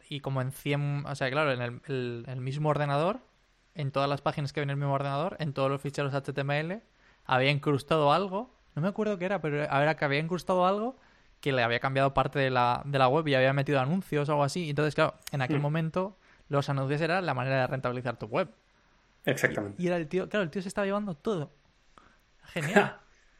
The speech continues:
Speaker 2: Sí, sí, sí, exactamente. Pero es que además, si tenías la mala suerte de que, eh, no sé, otras cosas, de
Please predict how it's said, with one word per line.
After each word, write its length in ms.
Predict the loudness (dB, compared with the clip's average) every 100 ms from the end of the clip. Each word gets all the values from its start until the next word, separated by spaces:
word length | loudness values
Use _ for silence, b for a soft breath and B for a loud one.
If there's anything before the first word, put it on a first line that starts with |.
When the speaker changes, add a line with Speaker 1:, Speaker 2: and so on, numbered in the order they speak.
| b b b b -8
Speaker 2:
Sí, 300 | -4 -4 -4
sí, 120 | -6
sí, 120 | -6
exactamente. 580 | -6 -6 -6 -8 -8 -10
Pero 200 | -2 -2
es 40 |
que 100 | 2
además, 440 | 2 4 2 -2 -18 _ _ _ _ _
si 160 | -2
tenías 260 | 2 4 4
la 80 | 6
mala 160 | 6
suerte 400 | 6 4 6 6
de 200 | 6 4
que, 480 | 2 2 2 0 -2 _ _ _ _ _ _ _ _ _ _ _ _ _ -12
eh, 100 | -12 -8
no 100 | -6
sé, 220 | 0 2
otras 200 | 2 2
cosas, 300 | 4 6 6
de 80 | 2